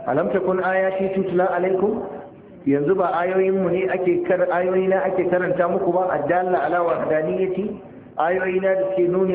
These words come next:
akan ni kadai ne, "Wa qudrati," da iko na, "Wa sidqi rusuli," da gaskiyar manzanni na. "Tutla alaikum," ana karanta muku a duniya, "ala alsinati haula'i rusulil kiram," a bakin waɗannan, a harshen waɗannan manzanni masu karamci.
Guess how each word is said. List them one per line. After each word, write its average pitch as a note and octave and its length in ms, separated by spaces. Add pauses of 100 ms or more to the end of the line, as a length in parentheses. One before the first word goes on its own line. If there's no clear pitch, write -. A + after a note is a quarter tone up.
akan F3 300
ni F3 180
kadai F#3+ 320
ne, F3+ 60 (100)
"Wa C#3+ 160
qudrati," F#3 480
da E3+ 160
iko F3+ 260
na, F3+ 120
"Wa F3+ 160 (100)
sidqi - 560
rusuli," F3+ 800
da D3 100
gaskiyar E3+ 380
manzanni E3+ 480
na. G3 80 (640)
"Tutla D#3+ 480
alaikum," F3 400
ana F3 240
karanta F3 400
muku F#3 240
a C3+ 160
duniya, F3+ 320 (160)
"ala D3+ 320
alsinati F3 480
haula'i E3+ 480
rusulil F#3 480
kiram," E3+ 240 (640)
a C#3 100
bakin D#3 480
waɗannan, F3+ 560
a C#3+ 80
harshen F3 400
waɗannan F3 400
manzanni D3+ 480
masu E3 240
karamci. F#3+ 480